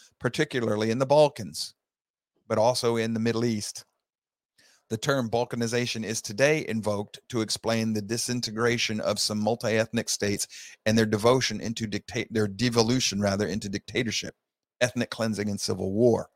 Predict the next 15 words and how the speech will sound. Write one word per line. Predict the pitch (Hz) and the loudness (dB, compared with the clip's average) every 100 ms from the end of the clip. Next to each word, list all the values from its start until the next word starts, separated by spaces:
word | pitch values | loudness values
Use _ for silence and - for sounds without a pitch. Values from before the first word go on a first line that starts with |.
| _ _ _ _ _ | _ _ _ _ _
We | 110 113 | -2 0
are | 95 | 0
currently | - 117 117 98 98 | -6 -4 -4 -4 -6
in | 92 | -6
the | |
process | - 110 107 - - | -8 -8 -8 -8 -10
of | 98 - | -10 -8
going | 98 92 | -6 -6
through | 87 101 | -6 -6
this. | 90 - - _ _ _ _ _ _ _ _ _ _ _ _ | -6 -8 -12 _ _ _ _ _ _ _ _ _ _ _ _
Balkanization | 131 131 143 127 113 110 117 | 0 2 -2 0 -2 -2 -4
has | 113 110 | -2 -2
occurred | 107 - 117 110 | -4 2 2 2
in | 110 | -2
places | 117 110 104 110 | 0 0 0 -6